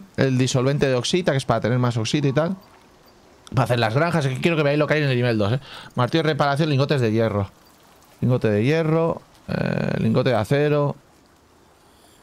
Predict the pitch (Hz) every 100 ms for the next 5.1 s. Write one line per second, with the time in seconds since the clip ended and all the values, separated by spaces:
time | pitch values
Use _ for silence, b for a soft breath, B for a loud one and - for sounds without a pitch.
0 | _ - 120 117 - 151 160 170 170 160
1 | 139 131 123 120 - 120 117 110 120 123
2 | 107 - 87 104 107 107 113 139 160 156
3 | 151 123 117 110 110 139 165 156 160 160
4 | - 104 110 123 110 107 139 160 151 160
5 | 160